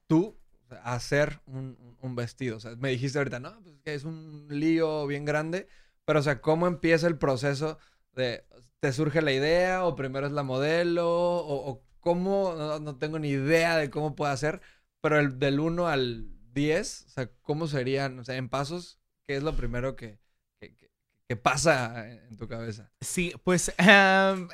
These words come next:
Speaker 2: son, uy, ah, <laughs> tengo diferentes procesos.
Speaker 1: Ajá.
Speaker 2: <laughs> Este, y, bueno, el, siempre me ha pasado como de dos, ¿no?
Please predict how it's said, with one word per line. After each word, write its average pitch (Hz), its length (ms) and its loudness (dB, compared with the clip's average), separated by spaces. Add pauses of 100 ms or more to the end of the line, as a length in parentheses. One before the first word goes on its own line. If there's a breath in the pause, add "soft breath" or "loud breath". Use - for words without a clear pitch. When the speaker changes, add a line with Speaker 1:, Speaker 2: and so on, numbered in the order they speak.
Speaker 2:
son, 240 840 -2
uy, 185 460 -2
ah, 131 260 -2
<laughs> 175 160 0
tengo 196 220 -2
diferentes 180 580 -2
procesos. 156 580 -2
Speaker 1:
Ajá. 135 280 -2 (140)
Speaker 2:
<laughs> - 140 -8
Este, 160 560 -2 (540 loud breath)
y, 175 680 -2 (480)
bueno, 147 440 2
el, 175 500 2 (260)
siempre 220 320 -2
me 240 80 4
ha 226 80 0
pasado 220 280 4
como 165 180 0
de 131 100 4
dos, 131 280 0
¿no? 180 240 -6